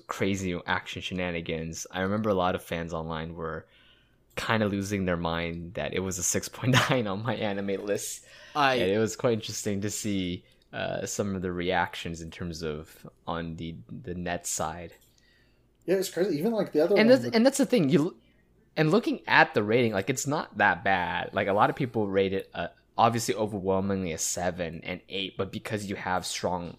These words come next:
Speaker 1: lows on the six, like, a lot of people, it's quite lower than normal,
Speaker 3: What
Speaker 1: for
Speaker 3: is the
Speaker 1: sure.
Speaker 3: reason people are citing for that? 'Cause I've, 'cause I know the animation sticks out pretty well. Like, um,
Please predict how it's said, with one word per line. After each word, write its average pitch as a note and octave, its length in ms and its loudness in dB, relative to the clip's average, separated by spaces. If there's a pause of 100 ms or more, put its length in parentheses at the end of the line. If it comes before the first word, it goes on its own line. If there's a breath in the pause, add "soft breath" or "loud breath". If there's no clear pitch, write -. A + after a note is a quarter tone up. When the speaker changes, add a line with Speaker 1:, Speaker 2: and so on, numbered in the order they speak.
(160)
Speaker 1:
lows F2+ 340 -4
on F2 160 -8
the D#2+ 60 -10
six, - 540 -2 (440 soft breath)
like, G2+ 340 -2
a G#2+ 40 2
lot A2+ 140 4
of A#2+ 80 0
people, F2+ 600 -2 (360)
it's - 160 -12
quite G#2+ 220 0
lower G2 320 4
than E2 160 -4
normal, E2+ 260 -2
Speaker 3:
What F3 80 6
Speaker 1:
for C4 60 0
Speaker 3:
is C4+ 60 -2
the - 100 -6
Speaker 1:
sure. F#3 40 4
Speaker 3:
reason F#3+ 220 2
people F3 220 0
are B2 100 2
citing A2+ 380 -4
for G2 120 -10
that? F#2 220 -6
'Cause A#2 180 -4
I've, A#2+ 220 -2
'cause C3 180 -8
I C#3+ 100 -2
know D3 100 -2
the D3 180 0
animation G#3 480 -2
sticks - 260 -4
out A2 200 -4
pretty A2+ 160 -12
well. F#2 400 -4
Like, F2+ 240 -8 (280)
um, E2+ 340 -8